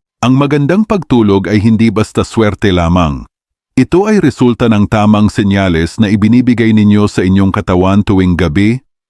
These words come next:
at ang luya, isang maliit ngunit makapangyarihang sangkap,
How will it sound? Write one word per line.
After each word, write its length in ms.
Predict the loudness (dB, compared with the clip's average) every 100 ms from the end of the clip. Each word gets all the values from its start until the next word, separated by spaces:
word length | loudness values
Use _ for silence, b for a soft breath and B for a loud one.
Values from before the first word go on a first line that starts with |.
| _
at 160 | -6 -2
ang 160 | 0
luya, 560 | 2 2 2 2 -2 -6 _ -6
isang 240 | -4 -2 0
maliit 480 | 2 0 0 -2 0
ngunit 400 | 2 2 0 -2
makapangyarihang 880 | -2 -4 -2 -2 0 0 0 -2
sangkap, 560 | -2 -4 -4 -2 -4 -6